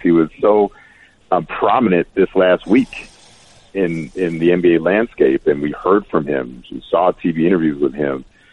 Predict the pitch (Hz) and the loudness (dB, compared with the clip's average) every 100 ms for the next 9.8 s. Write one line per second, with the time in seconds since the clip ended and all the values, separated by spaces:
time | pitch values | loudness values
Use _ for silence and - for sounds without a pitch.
0 | _ _ - 87 90 - - 92 85 - | _ _ -2 2 2 0 0 0 0 -4
1 | 71 76 73 71 _ _ _ _ - 85 | 0 2 0 -2 _ _ _ _ -8 -6
2 | - - 90 - 95 90 85 104 113 95 | -6 -4 -4 -2 -2 0 2 4 4 2
3 | 104 92 95 90 82 - - 90 85 87 | 0 0 2 2 2 -4 -2 0 0 0
4 | 87 95 95 98 - - 202 175 80 - | 0 2 2 0 2 4 4 2 2 0
5 | - _ _ _ - 87 85 80 _ - | -4 _ _ _ 0 2 2 -2 _ 0
6 | 90 90 95 76 85 90 - 107 85 82 | 0 2 0 0 0 0 0 -2 0 -2
7 | - 80 - 85 87 95 92 92 90 85 | -4 -6 -2 -2 0 -2 0 0 0 0
8 | 80 82 90 87 85 - 85 98 98 107 | 0 0 0 -2 -4 -4 -2 0 0 -2
9 | - 78 71 71 71 87 73 | 0 -2 -2 -8 -12 -10 -8